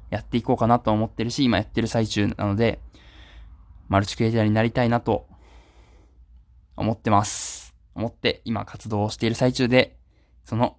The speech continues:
活動、最初にも言ってるんですけど、ラジオっていう作品を作っていきたいなっていう思いで本当にやっている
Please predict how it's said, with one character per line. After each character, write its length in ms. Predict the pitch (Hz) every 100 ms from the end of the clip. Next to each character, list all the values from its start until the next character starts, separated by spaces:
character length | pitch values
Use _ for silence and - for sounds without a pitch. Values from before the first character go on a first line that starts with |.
| _
活 240 | - -
動、 300 | 123 123 - _ _
最 160 | - 117
初 80 |
に 60 | 135
も 20 |
言 80 | 107
っ 20 |
て 80 | -
る 40 | 139
ん 40 |
で 40 |
す 80 | 120
け 60 | 147
ど、 240 | 165 - - _ _
ラ 140 | 120
ジ 100 | 127
オ 40 | 117
っ 40 |
て 120 | -
い 20 | 113
う 20 |
作 220 | 117 -
品 280 | 147 139 - - _ _ _
を 240 | 196 180 - _
作 220 | - - 151
っ 20 |
て 360 | _ - - -
い 80 | 127
き 80 | -
た 120 | 175
い 60 |
な 100 | 165
っ 120 | 196 -
て 80 |
い 40 | 120
う 20 |
思 180 | 127 123
い 40 |
で 60 | 110
本 220 | - 110
当 80 | 110
に 80 | 110
や 100 | 87
っ 40 |
て 140 | - 117
い 40 |
る 220 | 143 -